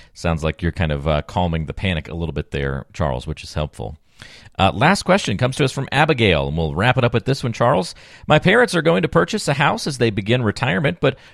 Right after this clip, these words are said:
most good houses in their area are just a bit out of their price range, and they don't want to take out a mortgage. Are there any options where I can lend them money?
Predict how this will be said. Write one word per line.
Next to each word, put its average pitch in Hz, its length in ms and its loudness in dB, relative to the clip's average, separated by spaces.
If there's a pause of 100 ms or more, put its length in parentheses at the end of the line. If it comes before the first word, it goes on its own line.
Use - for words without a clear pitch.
most 247 380 2
good 254 140 2
houses 160 380 2
in 127 80 2
their 98 200 2
area 87 380 2
are 87 180 -2
just 107 240 -4
a 90 40 -2
bit 104 420 -4
out 104 380 -6
of 90 180 -4
their 78 180 0
price 85 380 -4
range, 73 480 -6
and 104 220 0
they 101 120 0
don't 143 340 0
want 139 280 -6
to 147 80 -8
take 117 460 -2
out 98 340 -4
a 107 80 -6
mortgage. 131 640 -4 (380)
Are 131 140 4
there 135 220 2
any 196 220 -4
options 131 480 -4
where 107 200 0
I 101 160 0
can 113 200 0
lend 143 400 0
them 87 460 0
money? 82 480 -6